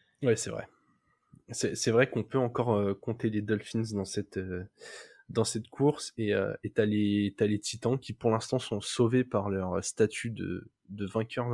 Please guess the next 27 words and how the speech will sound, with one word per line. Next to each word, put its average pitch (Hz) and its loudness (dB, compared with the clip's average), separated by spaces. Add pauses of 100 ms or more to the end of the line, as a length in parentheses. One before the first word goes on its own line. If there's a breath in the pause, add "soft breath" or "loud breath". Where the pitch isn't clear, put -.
euh, 92 -2 (340)
potentiel 120 0
de 107 -2
division, 107 -4 (720 soft breath)
mais 104 -2
qui - 0
affichent, - -2
euh, 92 -4 (180)
qui - -4
affichent - -4
le 101 -2
même 113 0
bilan. 107 -4 (840 loud breath)
Ouais, 107 0 (140)
je - -6
suis - -6
d'accord 120 0
avec 120 0
toi, 135 0
là, 127 4
il 104 0
y 104 2
a 101 4
deux 104 -2
dynamiques 120 -2
bien 120 0
opposées 123 2